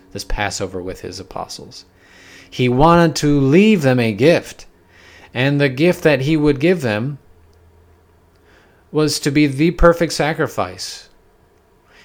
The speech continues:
He gave his perfect sacrifice as an eternal memorial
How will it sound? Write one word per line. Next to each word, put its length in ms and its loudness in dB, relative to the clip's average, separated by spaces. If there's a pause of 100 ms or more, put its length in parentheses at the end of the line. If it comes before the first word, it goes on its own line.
(120)
He 200 -4
gave 280 4
his 160 -2
perfect 400 -2
sacrifice 840 -8 (180)
as 260 -6
an 140 -4
eternal 720 -8 (600)
memorial 580 -6